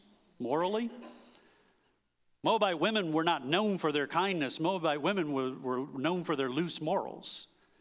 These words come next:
And yet this Moabite woman was totally different. She is known for her love and her kindness. Uh, here's one of the ways she shows her kindness. She cares for No-, Naomi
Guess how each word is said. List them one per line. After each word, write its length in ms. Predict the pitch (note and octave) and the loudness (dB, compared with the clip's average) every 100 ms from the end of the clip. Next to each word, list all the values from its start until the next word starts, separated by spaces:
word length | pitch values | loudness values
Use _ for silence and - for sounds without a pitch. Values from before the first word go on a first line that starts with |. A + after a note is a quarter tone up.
| _ _ - - | _ _ -12 -2
And 100 | F3 | 0
yet 240 | D#3+ B2 | 0 0
this 440 | E3 C#4 - - - | 2 2 0 -4 -4
Moabite 500 | D#3+ D#3+ D3 C#3+ C#3+ | 0 2 4 4 2
woman 300 | C3+ C#3+ D3+ | 0 0 2
was 180 | C#3+ C3+ | 0 0
totally 380 | - B3+ A#3+ G3 | 0 2 2 0
different. 400 | C4 - C#3+ A2 - - - - - - | 0 -2 -6 -8 -14 -20 -20 -20 -20 -12
She 400 | - - A3+ B3+ | -4 0 2 2
is 180 | B3+ F3+ | 0 -2
known 640 | E3 D3+ C3+ C3 C#3 D#3 D#3 - - _ | 0 0 2 0 0 -2 -4 -12 -20 _
for 220 | - B2+ A2 | -8 -6 -4
her 120 | B2 | -4
love 480 | A#2+ D3 F3 F#3+ - - _ _ _ _ - | -2 0 -2 -6 -12 -20 _ _ _ _ -14
and 100 | A#2 | -14
her 80 | A#2 | -12
kindness. 720 | A2+ F#2+ - - - - - _ _ _ _ _ - | -12 -12 -14 -16 -14 -16 -18 _ _ _ _ _ -10
Uh, 80 | C#3+ C#3 A2 - D#3+ | -10 -8 -10 -12 -8
here's 240 | D3 D3 | -4 -2
one 100 | D3 | -2
of 60 | C#3 | -2
the 60 | B2+ | -2
ways 180 | B2 | -2
she 160 | - B2+ | -2 -4
shows 240 | - C3 | -4 -2
her 100 | A#2+ | -4
kindness. 520 | - B2 G#2 G#2 - - _ _ _ _ _ _ _ _ | -4 -4 -4 -6 -8 -10 _ _ _ _ _ _ _ _
She 180 | - C#3+ | -8 -8
cares 400 | C3+ E3 F#3 F#3+ | -2 0 0 -2
for 180 | - G3 | -4 -2
No-, 280 | F#3 F3+ F#3 | 0 0 0
Naomi 640 | E3 D#3 D3+ C3 B2 A#2 | -2 0 0 -2 -4 -6